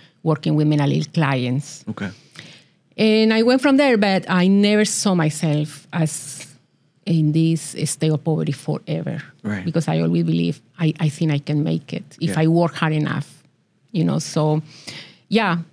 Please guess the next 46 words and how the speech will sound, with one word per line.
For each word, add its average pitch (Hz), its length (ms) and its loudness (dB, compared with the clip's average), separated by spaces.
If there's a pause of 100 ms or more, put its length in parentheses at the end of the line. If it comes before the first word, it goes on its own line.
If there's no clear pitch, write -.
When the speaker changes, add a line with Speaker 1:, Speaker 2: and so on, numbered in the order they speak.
(280)
Speaker 1:
it's, 185 340 0
it's 180 200 2
very 190 160 2
interesting, 170 1040 0
you - 180 -2
know, 156 140 2 (120)
all 170 140 2
of 170 120 2
these 165 160 -2
challenges. 165 640 0
I 156 220 2
think 208 220 2
that 165 220 2
are 160 80 4
not 170 200 4
unique 170 480 2
to - 100 -4
me. 151 460 0
Speaker 2:
Yeah. 98 200 -4 (380)
Speaker 1:
And 156 520 2
sometimes 196 560 0
I 156 160 0
tell 208 240 0
this 214 160 0
story 156 300 -2
now 131 260 -4
often, 165 300 -4
but - 180 -4 (240)
when 160 140 -2
I 151 160 -4
share 180 420 0
this, 143 360 0
it's 160 180 -6
Speaker 2:
Mm-hmm. 131 80 -4
Speaker 1:
always 156 180 -2
to 160 100 -6
tell 156 160 -2
people, 170 360 -2 (440)
you 247 120 2
know, 208 160 2
we 190 180 4
all 165 160 4
go 151 300 0
through 165 300 -2
difficult 160 520 -4 (400)
times, 101 800 -2